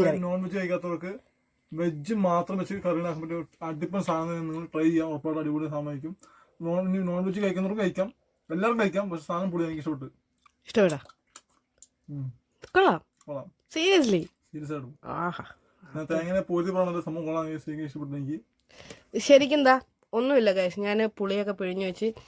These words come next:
Speaker 1: ശരിക്കും നമ്മളെ ഇത് വെക്കുമ്പോൾ ഇതേണ്ട നല്ല കൊഴുപ്പും ഒക്കെ ഉണ്ട്. ഉരുളക്കിഴങ്ങ് ഇട്ടതേ ഒരു കൊഴുപ്പ് കിട്ടാൻ വേണ്ടിയാണ്, നമുക്ക് തേങ്ങ അരയ്ക്കാനുള്ള ഇതില്ലാത്തതുകൊണ്ടാണ്. തേങ്ങാപ്പാലൊക്കെ ഒഴിച്ച് എൻ്റെ പൊന്നു മോനെ.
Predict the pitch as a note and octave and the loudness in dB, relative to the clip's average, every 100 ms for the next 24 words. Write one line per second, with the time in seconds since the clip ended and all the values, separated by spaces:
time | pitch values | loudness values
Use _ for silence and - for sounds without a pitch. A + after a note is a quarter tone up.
0 | - - - A3+ A3 G#3 A#3 G#3+ - - | -20 -20 2 6 6 4 2 0 -4 -20
1 | - G3 G3+ A3 A#3 - _ _ _ - | -10 -2 2 2 2 -6 _ _ _ -8
2 | F#3+ G3 F3+ F#3 E3+ F3 E3+ D#3+ E3 _ | 0 0 0 -2 0 2 0 -2 -8 _
3 | _ _ _ _ _ _ _ _ _ - | _ _ _ _ _ _ _ _ _ -20
4 | - - - _ G#3 G3+ G3+ G#3 - F#3 | -20 -20 -20 _ 0 4 4 4 2 2
5 | F#3+ F#3+ - - G#3+ F#3 - F3+ - F#3+ | 2 0 -6 2 4 4 -2 -4 2 4
6 | F3 F#3 - G3+ A3+ A#3 B3+ C4 C4+ A3 | 4 2 2 6 6 8 6 8 6 4
7 | A#3+ B3+ B3+ A#3 A#3 G#3+ G#3 A#3 G#3 A3 | 4 6 8 6 6 4 6 4 6 4
8 | G#3+ G3+ G3+ F#3 F#3 F3+ F3+ G3 G3 F#3 | 4 4 4 2 2 0 0 2 2 4
9 | G3+ G3 F3 G3 F#3+ F#3 F3+ F3+ F3 F3 | 4 4 2 0 0 2 2 2 -2 0
10 | F3+ F3 D3+ C3+ - - - - _ _ | 0 0 -2 -6 -10 -20 -20 -20 _ _
11 | _ - C3+ C3+ C#3+ D3 E3 F3 F3 G3+ | _ -8 -8 -6 -8 -2 0 2 4 4
12 | G3 A3 G3 G3+ G3+ G3 F3 F#3 G3+ F#3+ | 4 0 0 0 0 -2 0 0 2 2
13 | F#3+ G3+ | 2 2